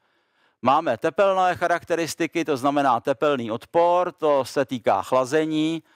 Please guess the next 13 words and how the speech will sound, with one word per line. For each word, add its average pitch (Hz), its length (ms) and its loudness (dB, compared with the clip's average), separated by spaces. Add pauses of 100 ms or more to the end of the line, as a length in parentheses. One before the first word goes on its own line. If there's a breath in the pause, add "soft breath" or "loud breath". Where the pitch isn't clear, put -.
(220 soft breath)
A 107 80 -2
pokud 147 280 0
se 165 120 2
týká 123 380 0
elektrických 170 640 -4
charakteristik, 165 840 -2
tak 139 180 0
vidíte, 139 680 0
že 120 140 -2
najdeme, 123 600 0
eh, 92 920 -2
propustné 127 580 -2
napětí, 165 760 -2